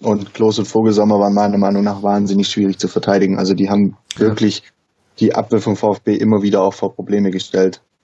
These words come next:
Speaker 1: Ähm, ob das dann Klos ist, der eben den Ball festmacht und dann nochmal nach außen verteilt. Ähm, so kam Bielefeld ja auch immer wieder zu Chancen, die sie dann hatten.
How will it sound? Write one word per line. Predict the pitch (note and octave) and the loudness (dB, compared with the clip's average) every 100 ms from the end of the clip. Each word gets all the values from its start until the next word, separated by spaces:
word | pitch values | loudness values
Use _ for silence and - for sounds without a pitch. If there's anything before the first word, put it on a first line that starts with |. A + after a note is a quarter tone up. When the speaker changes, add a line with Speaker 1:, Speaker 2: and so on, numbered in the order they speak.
| _ - | _ -6
Speaker 1:
Ähm, | G2 F#2+ F#2+ | 0 0 2
ob | G#2 | -2
das | - G2 | -4 -2
dann | G#2 G2+ | -2 0
Klos | - G#2+ G#2+ | 0 0 0
ist, | G#2+ | -2
der | G#2+ G2 | 0 0
eben | G#2 | 0
den | G2+ G2+ | 0 2
Ball | G#2 | 0
festmacht | G#2 A2+ A2 - G2+ - | 0 -2 -2 -2 -4 -2
und | G2+ | -2
dann | G2+ | 0
nochmal | G#2 G#2 G2 | 0 0 -2
nach | G2+ | 0
außen | G2 G2 G2+ | -2 -2 -4
verteilt. | G2+ G2 G2+ G2+ G2+ - _ - | -6 -2 0 2 0 -6 _ -4
Ähm, | G2 F#2+ G2 G2 F#2 - | -2 0 0 -2 -4 -8
so | - G2 | -2 -2
kam | - G#2 G#2+ | 0 0 2
Bielefeld | G#2+ G2+ G#2 F#2+ | 2 0 -2 0
ja | F#2+ | 0
auch | F#2+ | 0
immer | G#2 G2+ | -2 -2
wieder | G2 F#2+ | 0 -2
zu | - | -4
Chancen, | - G2+ A2 G2+ - _ _ - _ _ - | -2 0 0 -2 -8 _ _ -20 _ _ -8
die | |
sie | G#2 | -4
dann | F#2+ F#2+ | -2 0
hatten. | G2 - F#2+ | -2 -2 -4